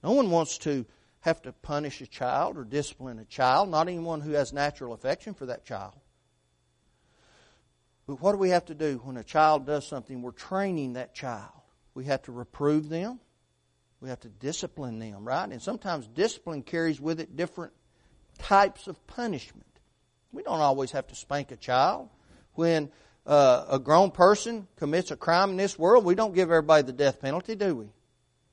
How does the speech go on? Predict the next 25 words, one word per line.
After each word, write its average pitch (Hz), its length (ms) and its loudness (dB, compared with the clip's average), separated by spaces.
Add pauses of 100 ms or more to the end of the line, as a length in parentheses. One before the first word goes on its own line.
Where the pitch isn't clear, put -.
No, 196 360 0
certain 185 380 0
crimes 196 640 0 (400)
deserve 165 380 2
certain 160 340 -2
punishments, 190 840 -8
but 139 180 -6 (240)
it 165 200 -2
all 185 540 10
deserves 160 720 0
discipline. 185 840 -6 (400)
And 165 120 -2
so 190 200 6
we 202 180 2
have 208 180 4
to 196 80 -8
understand 208 600 -4
that. 107 260 -6 (520)
We 175 320 6 (220)
confront 233 640 -2
sin 233 500 -2
by 190 120 4
not 220 220 0
tolerating 151 600 0
it. - 60 -20